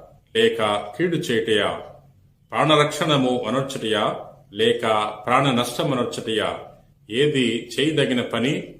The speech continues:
అని వారిని ప్రశ్నించెను. అందుకు వారు మౌనం వహించిరి.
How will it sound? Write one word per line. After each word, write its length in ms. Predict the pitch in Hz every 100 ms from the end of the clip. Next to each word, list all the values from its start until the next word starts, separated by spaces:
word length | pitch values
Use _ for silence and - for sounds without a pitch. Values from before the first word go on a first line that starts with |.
| _ _
అని 400 | 123 117 117 147 113
వారిని 340 | 110 110 107
ప్రశ్నించెను. 720 | - 110 - 113 113 101 82 - - _ _ _ _ _ _ _ _ 120
అందుకు 340 | 165 175 135
వారు 640 | 120 120 120 107 131 - 98
మౌనం 340 | 117 147 131
వహించిరి. 680 | 110 101 104 110 95 80